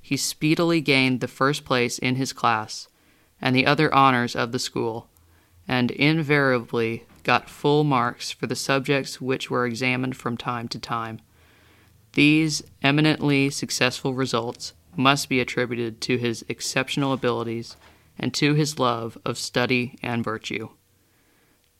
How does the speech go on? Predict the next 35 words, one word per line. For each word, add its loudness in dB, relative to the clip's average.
Deserving 4
also 4
of -6
special -2
praise -2
was 2
his 0
exactness 0
in -2
every 0
duty, -2
no 2
matter 4
how 4
trivial, -2
and -2
his 0
constant 2
attendance 0
at 2
the -6
classes, -2
in -2
spite 2
of 0
all 2
difficulties -2
and 2
of 4
his -2
long 4
walk 0
to -8
the -4
school. -6